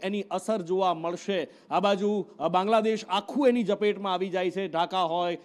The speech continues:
કે આ બાજુ ચિટગોંગ હોય, અને આ બાજુ છેક ઉપર હિમાલયના પહાડી વિસ્તાર ભૂતાન સુધી એની અસર જોવા મળી રહી છે અને ડિઝોલ્વ થતા એને લગભગ ચારેક દિવસનો સમય હજી પણ લાગે છે, કારણ કે છવ્વીસ તારીખે એ વાવાઝોડામાં પરિવર્તિત થઈ અને પછી લેન્ડફોલ થાય છે અને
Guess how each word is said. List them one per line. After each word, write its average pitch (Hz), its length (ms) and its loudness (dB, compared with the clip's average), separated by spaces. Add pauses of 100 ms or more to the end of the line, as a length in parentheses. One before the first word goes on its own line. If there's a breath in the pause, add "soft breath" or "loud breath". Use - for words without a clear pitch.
(120 loud breath)
કે 160 80 0
આ 175 80 6
બાજુ 180 240 2
ચિટગોંગ 175 520 -4
હોય, 170 200 0 (220 loud breath)
અને 185 160 0
આ 190 140 2
બાજુ 220 300 2
છેક 220 260 0 (120)
ઉપર 220 320 0
હિમાલયના 220 580 -2
પહાડી 208 380 -2
વિસ્તાર 196 380 -2
ભૂતાન 240 440 -2
સુધી 185 400 -2 (160 loud breath)
એની 185 180 2
અસર 208 260 0
જોવા 202 280 4
મળી 190 180 2
રહી 196 200 2
છે 214 120 0
અને 208 140 0
ડિઝોલ્વ 190 420 2
થતા 220 300 2
એને 214 140 2
લગભગ 196 420 2
ચારેક 214 220 0 (140)
દિવસનો 226 500 -2
સમય 233 340 0
હજી 170 260 0
પણ 214 160 -2
લાગે 202 260 2
છે, 214 100 -2
કારણ 202 180 -2
કે 196 120 -8
છવ્વીસ 196 360 -8
તારીખે 208 420 0 (240 loud breath)
એ 175 160 4
વાવાઝોડામાં 196 680 2
પરિવર્તિત 202 460 -4
થઈ 190 140 0
અને 196 140 0
પછી 185 240 -4
લેન્ડફોલ 196 440 2
થાય 185 220 2
છે 208 160 0
અને 180 540 -2